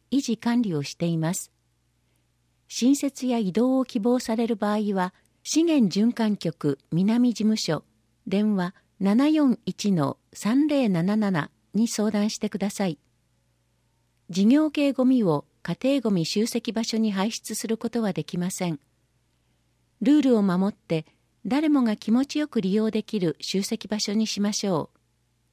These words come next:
う。時間、収集日当日の朝八時までに出してください。前日の夜や収集後には出さないでください。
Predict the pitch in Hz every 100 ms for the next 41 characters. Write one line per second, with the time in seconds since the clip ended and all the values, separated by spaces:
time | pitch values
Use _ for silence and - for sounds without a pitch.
0 | _ _ _ _ _ _ _ 170 - 226
1 | 214 180 - _ _ _ _ _ - 285
2 | 320 - 349 233 185 214 247 262 247 220
3 | 208 185 - - 277 - 226 185 - 285
4 | 285 262 220 185 170 208 - 202 170 180
5 | - 151 - _ _ _ _ _ _ _
6 | _ _ 190 233 262 294 - 262 262 262
7 | 240 185 160 156 _ _ - 220 262 285
8 | 277 277 269 262 185 - _ 160 - 240
9 | 262 240 214 190 190 - 185